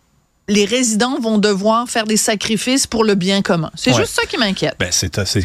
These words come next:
Speaker 2: c'est correct, mais regarde, bon, premièrement, c'est pas gagné. Parce
Speaker 1: Ouais.
Speaker 2: que Denis Coderre, là, qui a des opinions sur tout ces temps-ci, euh,
Speaker 1: <laughs>
Speaker 2: était à la télévision hier, puis a dit, «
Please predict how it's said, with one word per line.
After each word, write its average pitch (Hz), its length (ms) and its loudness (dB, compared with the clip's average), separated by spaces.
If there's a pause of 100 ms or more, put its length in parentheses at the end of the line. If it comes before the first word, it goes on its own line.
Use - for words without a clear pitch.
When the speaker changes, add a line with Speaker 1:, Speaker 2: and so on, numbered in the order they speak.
(120)
Speaker 2:
c'est 107 160 2
correct, 180 380 2
mais 123 60 4
regarde, 110 260 2
bon, 101 80 -2
premièrement, 156 260 2
c'est 175 100 2
pas 113 120 0
gagné. 104 340 0 (320)
Parce 208 100 4
Speaker 1:
Ouais. - 60 -2
Speaker 2:
que 117 80 2
Denis 127 260 2
Coderre, 143 360 2
là, 131 80 2
qui - 180 -8
a 98 60 2
des 98 180 2
opinions 113 340 2
sur - 180 0
tout - 140 -2
ces 117 140 0
temps-ci, 135 520 2
euh, 98 320 2
Speaker 1:
<laughs> - 20 2
Speaker 2:
était 113 120 0
à 120 60 2
la 113 100 0
télévision 117 400 2
hier, 135 160 2
puis 131 100 0
a 101 40 2
dit, « 110 200 2